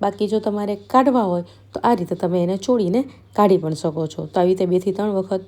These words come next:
એને પાણીથી ધોઈને કાઢી નાખવાના ફોતરા અને પછી એને આપણે થોડીક વાર ગળણામાં નિતારી લેવાના, જેથી એનું most of પાણી આપણું નીતરી જાય. પછી એને મિક્સરના જારમાં ઉમેરી દેવાના છે.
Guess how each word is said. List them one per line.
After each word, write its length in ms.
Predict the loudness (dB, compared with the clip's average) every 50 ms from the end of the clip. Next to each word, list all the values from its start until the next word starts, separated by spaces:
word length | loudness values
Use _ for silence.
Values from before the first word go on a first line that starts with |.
| -6
એને 260 | -4 -2 0 0 0 -2 -4 -12 -20 -20 -20 -20 -10 _
પાણીથી 400 | -2 0 0 0 -2 -2 -4 -4
ધોઈને 320 | 0 4 4 4 4 4
કાઢી 320 | 0 -2 -2 0 2 2 0
નાખવાના 340 | 0 -2 -2 -4 -4 -4
ફોતરા 400 | -4 -4 -6 -6 -4 -4 -6 -6 -6 -8 -18 -20 -20 -20 -20 _ -2
અને 120 | -2 -2
પછી 320 | 0 0 -2 -2 0 0 0
એને 200 | 0 0 -2 -4
આપણે 220 | -4 -2 -4 -6
થોડીક 400 | -2 0 0 0 0 0 -2 -2
વાર 160 | -2 -2 -2 -6 -12 -20 -20 -20 -4 0
ગળણામાં 500 | 2 2 2 2 -2 -2 -4 -4 -4 -4
નિતારી 400 | -2 -2 -2 0 0 0 0 0
લેવાના, 420 | -2 -4 -4 -6 -6 -8 -8 -10
જેથી 340 | -10 -6 -6 -6 -2 -2 -2
એનું 400 | -2 0 -2 -4 -6 -6 -4 -2
most 220 | -2 -2 -2 -4 -6
of 60 | -6 -4 -6
પાણી 220 | -4 -4 -2 -2
આપણું 240 | -4 -2 -2 -2 0 2
નીતરી 420 | 2 0 2 0 -2 -2 -2 -4
જાય. 200 | -6 -8 -8 -10 -10 -16 -20 -20 -20 -20 -20 -4 -2
પછી 180 | -2 2 2 2
એને 100 | 2 2
મિક્સરના 400 | 0 -2 -2 -2 -2 0 0 0
જારમાં 360 | 0 -2 -2 -2 -4 -6 -6 -8 -14 -20 -20 -20 -4 -2
ઉમેરી 300 | 0 2 2 2 0 -2
દેવાના 460 | -2 -2 -2 -2 -2 -4 -6 -6 -8
છે. 180 | -8 -10 -14